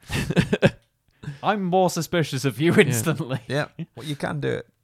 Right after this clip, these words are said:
Speaker 2: Yeah, it's fine.
Speaker 1: So I bet that's why.
Speaker 2: Maybe.
Speaker 1: Uh, it's fucking cool, though.
Speaker 2: It is really cool.
Speaker 1: It's a pretty awesome collectible. But yeah, I get your point. It's not
Speaker 2: It's not really a
Speaker 1: something you can
Speaker 2: collectible.
Speaker 1: collect. No.
Speaker 2: Because you don't just like,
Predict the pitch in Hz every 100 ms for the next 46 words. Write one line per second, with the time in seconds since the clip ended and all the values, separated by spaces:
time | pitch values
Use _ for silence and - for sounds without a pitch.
0 | - 117 175 143 113 113 139 147 - 143
1 | 160 123 113 - 107 110 98 131 _ _
2 | _ 156 214 226 220 127 - _ - 117
3 | 165 339 - - - - 98 69 135 143
4 | _ - - - - - - _ - 151
5 | 147 185 - 147 135 127 - 117 101 -
6 | 120 147 151 - 143 156 90 120 131 -
7 | - - 143 123 _ _ _ - 202 285
8 | 202 214 196 - 170 208 - - 90 -
9 | 104 - - - 101 92 110 _ - 147
10 | 160 147 156 147 175 151 147 151 135